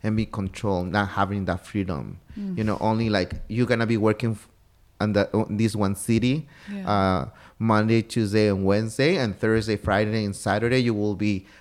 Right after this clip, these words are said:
Speaker 1: brought to this other city, and you will be in a, in a bus, in school bus,
Speaker 2: Mm-hmm.
Speaker 1: move from one place to another one, and you will be in a hotel.
Speaker 2: And you may, and you likely have left family behind.
Speaker 1: Oh yeah, you're, it's only men.
Speaker 2: Yeah. Oh, okay.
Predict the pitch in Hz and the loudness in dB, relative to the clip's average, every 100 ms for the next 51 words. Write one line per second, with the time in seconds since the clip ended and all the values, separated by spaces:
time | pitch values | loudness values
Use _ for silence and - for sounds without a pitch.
0 | - 95 104 95 98 - 123 107 101 - | -14 0 2 4 2 -2 -6 -4 -4 -2
1 | 95 - - - 104 82 69 104 123 131 | -2 -4 -10 -6 -4 -2 -2 -2 2 2
2 | 127 101 113 78 107 101 95 - 98 85 | 2 2 -2 -2 -4 -2 -4 -4 -4 -4
3 | 87 80 - - - 101 - - 127 120 | -4 -4 -6 -8 -8 -8 -8 -6 -2 0
4 | 98 92 - - - - - 208 175 185 | 0 0 -2 -6 -14 -18 -10 -8 -8 -6
5 | 180 107 98 - 95 90 90 - 92 - | -2 0 0 -2 -2 0 -2 -2 -4 -2
6 | 92 92 90 85 78 76 - 120 120 117 | -4 -2 -2 -2 -4 -4 -2 2 2 2
7 | 110 104 107 98 85 98 92 - 90 53 | 0 0 0 0 -2 -2 -4 -4 -2 -2
8 | 50 - 208 214 214 214 196 196 180 175 | -2 0 4 4 4 2 0 0 0 0
9 | 202 - 143 135 156 139 139 123 - - | 0 -2 -4 -2 -2 -4 -2 -2 -4 -8
10 | 180 175 165 156 156 151 147 143 151 190 | -4 -2 0 -2 -2 -2 -2 0 4 4
11 | 190 127 151 135 180 160 139 165 165 139 | 6 6 4 4 2 2 2 4 4 4
12 | 139 123 87 160 123 139 - 170 156 175 | 4 4 0 0 0 0 2 4 6 4
13 | 170 160 | 2 -2